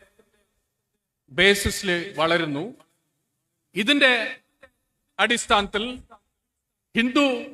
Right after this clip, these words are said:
വർഗീയത വളരുന്നു. രണ്ടും ഒരു സിംബയോട്ടിക് ആയി-, ആയിട്ടുള്ളൊരു എക്സിസ്റ്റൻസ് ആണ്.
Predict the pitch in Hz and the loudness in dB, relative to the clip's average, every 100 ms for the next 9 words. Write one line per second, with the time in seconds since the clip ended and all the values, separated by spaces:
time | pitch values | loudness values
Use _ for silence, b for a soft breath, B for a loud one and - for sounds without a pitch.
0 | - _ 190 214 214 214 196 180 175 _ | -20 _ 0 2 4 2 4 2 2 _
1 | _ 160 160 139 131 107 - - 156 202 | _ 0 0 -2 -10 -14 -18 -4 -2 0
2 | 247 233 214 _ _ _ _ _ _ _ | 0 -2 -10 _ _ _ _ _ _ _
3 | _ _ _ _ _ _ _ _ 190 208 | _ _ _ _ _ _ _ _ 0 4
4 | 214 208 - 226 233 254 254 240 247 233 | 4 2 -2 -4 0 4 4 4 0 -6
5 | _ - _ _ _ _ - 202 220 233 | _ -20 _ _ _ _ -2 0 2 -2
6 | 190 196 202 196 196 190 180 170 - _ | _ 0 0 0 -4 -4 -4 -6 -12 _
7 | _ _ _ _ _ _ _ _ _ _ | _ _ _ _ _ _ _ _ _ _
8 | _ - 190 185 202 - 185 - 127 | _ -4 -4 -2 -4 -2 -4 -4 -10